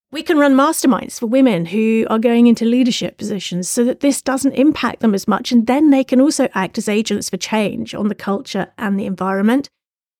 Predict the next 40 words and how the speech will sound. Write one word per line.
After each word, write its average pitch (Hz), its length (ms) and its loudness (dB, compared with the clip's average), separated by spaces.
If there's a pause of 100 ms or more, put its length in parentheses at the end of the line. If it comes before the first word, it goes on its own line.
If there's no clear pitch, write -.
(120)
And 262 160 2
if 254 140 0
you 302 80 4
want 392 160 2
to 370 120 0
know 339 140 4
what 247 200 2
imposter 233 400 0
syndrome 220 500 2
and 190 180 -2
burnout 196 400 0
might 196 300 0
be 233 100 -4
costing - 400 -4
your 226 160 4
organization 214 920 0
each - 380 0
and 285 240 0
every 226 400 -2
single 247 380 2
day, 247 400 2
so 240 200 -2
one 233 280 4
in 254 140 6
ten 285 280 0
of 302 140 2
your 247 140 0
team 320 280 0
members 202 300 0
is 214 160 -4
thinking 254 400 0
about 220 240 -4
quitting 233 580 -4 (300)
due 254 240 0
to - 180 -6
imposter 247 420 -2
syndrome 226 360 2
or 208 100 0
burnout 202 440 -2 (340)
today, 247 680 0